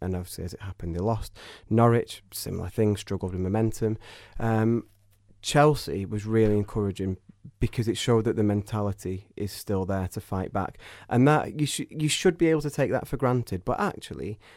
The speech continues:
it's not just losing in that game. We already knew that Liverpool had won from late on and had, and this isn't to bleat on about it, but they'd had a fortuitous decision. And we know, we, we know what it feels like when that's going in your favour. So you can imagine what it feels like for the players the other way, when before they go out to play,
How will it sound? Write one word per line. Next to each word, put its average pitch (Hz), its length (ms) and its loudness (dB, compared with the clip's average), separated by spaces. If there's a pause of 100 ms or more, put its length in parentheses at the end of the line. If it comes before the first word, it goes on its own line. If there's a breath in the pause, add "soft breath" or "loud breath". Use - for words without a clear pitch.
(180 soft breath)
it's 135 220 0
not 143 260 4
just 127 260 -2
losing 104 360 2
in 95 100 2
that 92 180 -4
game. 98 300 -2 (260 soft breath)
We 135 120 6
already 175 180 6
knew 170 140 6
that 156 120 0
Liverpool 101 680 0
had 98 220 -2 (120)
won 98 300 0
from 107 240 0
late 98 220 0
on 90 280 -4
and 101 160 -2
had, 101 300 -2 (480 loud breath)
and 110 200 2
this 110 160 2
isn't 107 240 0
to 98 120 -6
bleat 104 240 2
on 101 120 4
about 90 300 0
it, 104 160 -4
but 104 180 2
they'd 107 120 2
had 104 180 0
a 98 40 2
fortuitous 101 680 -2
decision. 104 420 -4
And 143 140 4
we 220 140 6
know, 220 200 6
we, 156 300 4
we 156 160 4
know 170 160 8
what 170 180 4
it - 100 -2
feels 151 300 2
like 113 120 0
when 104 80 0
that's - 180 -2
going 104 220 2
in 101 100 2
your 95 80 -2
favour. 110 480 2 (240 loud breath)
So - 140 0
you 123 160 4
can 131 160 0
imagine 135 340 2
what 120 80 2
it 113 80 -6
feels 117 240 2
like 110 160 -2
for 113 60 -10
the 110 80 -2
players 113 340 2
the 101 60 -2
other 101 120 0
way, 107 220 4
when 98 160 2
before 127 320 2
they 123 140 2
go 120 120 2
out 113 220 2
to 107 80 -8
play, 107 400 -4